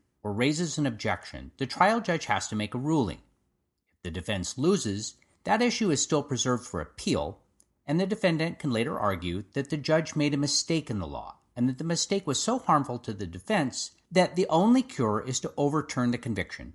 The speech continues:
and order a new trial. This was and still is a nearly impossible standard to meet because,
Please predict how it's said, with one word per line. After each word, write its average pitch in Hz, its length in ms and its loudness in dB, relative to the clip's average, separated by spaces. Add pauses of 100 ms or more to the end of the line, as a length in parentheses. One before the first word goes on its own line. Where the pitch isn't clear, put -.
(140)
and 175 140 -2
order 156 260 4
a 147 60 6
new 135 160 4
trial. - 380 -2 (840)
This 135 320 4
was 107 360 4
and 110 120 2
still - 400 2
is 104 400 0 (100)
a 120 120 0
nearly 165 420 2
impossible 170 680 4
standard 120 500 -4
to 143 80 -4
meet 156 340 -2
because, 107 460 -4